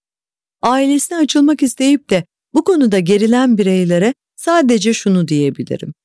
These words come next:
Ne olursa olsun, atsalar atılmaz, satsalar satılmaz, bir şekilde kabul ediyorlar.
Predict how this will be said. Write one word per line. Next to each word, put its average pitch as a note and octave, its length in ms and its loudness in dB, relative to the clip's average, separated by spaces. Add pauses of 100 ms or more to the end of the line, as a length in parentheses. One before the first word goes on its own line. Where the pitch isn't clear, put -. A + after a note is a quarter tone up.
(580)
Ne C#4 100 4
olursa B3+ 480 0
olsun, C#3+ 480 -4 (400)
atsalar A#3 540 -2
atılmaz, F3 640 -2 (200)
satsalar A#3+ 680 -2
satılmaz, E3+ 920 -4 (440)
bir E4 40 2
şekilde G3+ 460 -2
kabul E4 280 2
ediyorlar. D3 540 0